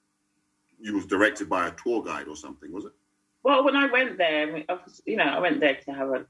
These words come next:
Speaker 2: you know, as a tourist, and I asked, um, yeah, I asked a guy, um, who was a tour guide, "Where are the orphanages here? I, you know, I really wanna go 'cause I bought some stuff here,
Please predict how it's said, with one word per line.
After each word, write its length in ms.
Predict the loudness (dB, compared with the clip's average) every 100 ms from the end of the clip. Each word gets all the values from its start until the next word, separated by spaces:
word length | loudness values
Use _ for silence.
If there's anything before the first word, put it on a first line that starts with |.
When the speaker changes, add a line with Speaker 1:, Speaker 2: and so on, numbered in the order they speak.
| _
Speaker 2:
you 80 | -6
know, 180 | -6 -8
as 240 | -8 -8 -10
a 60 |
tourist, 640 | -2 4 4 4 0 -8 -2
and 160 | 4 6
I 120 | 4 4
asked, 460 | 2 2 -4 -20 _ -4
um, 460 | -2 -2 -4 -8 -12 _
yeah, 220 | -2 2 2
I 100 | 2
asked 480 | 2 -2 -6 _ -8
a 60 |
guy, 560 | -4 -2 0 0 -2 -6 _ _ _ -2
um, 200 | 4 4
who 140 | 4 2
was 220 | 2 0
a 40 |
tour 220 | -4 -6 -2
guide, 220 | -2 0 2
"Where 200 | 4 4
are 60 |
the 260 | 0 2 2
orphanages 640 | 4 0 0 -2 -2 -4 -4
here? 400 | -2 0 -2 -4 -2
I, 180 | -2 0
you 140 | 4 6
know, 120 | 8
I 60 | 4
really 300 | 2 2 2
wanna 220 | 2 0
go 380 | 0 0 0 -2 -8 _ _ _ -6
'cause 140 | 0
I 120 | 0
bought 400 | 0 -2 -2 -2
some 160 | -4 -6
stuff 440 | -4 -2 -2 -2 4
here, 400 | 6 6 4